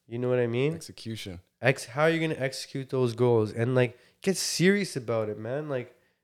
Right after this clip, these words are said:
Speaker 1: you know, like, hang those goals up somewhere that you can read 'em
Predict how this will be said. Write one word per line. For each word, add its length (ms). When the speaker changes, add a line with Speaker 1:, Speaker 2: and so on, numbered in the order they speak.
Speaker 1:
you 100
know, 160
like, 180
hang 280
those 220
goals 280
up 300
somewhere 380
that 100
you 120
can 280
read 180
'em 160